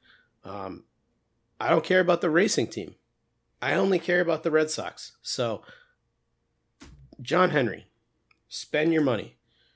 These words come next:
You can't bring it to your grave. Next question.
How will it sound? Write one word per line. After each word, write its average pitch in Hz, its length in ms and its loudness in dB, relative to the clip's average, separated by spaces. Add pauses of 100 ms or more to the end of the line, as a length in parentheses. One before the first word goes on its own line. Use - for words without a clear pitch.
(280)
You - 80 -20
can't 143 200 -4
bring 143 160 0
it 123 100 -2
to 147 60 -4
your 120 140 -2
grave. 90 300 -8 (4000)
Next 185 260 4
question. - 440 2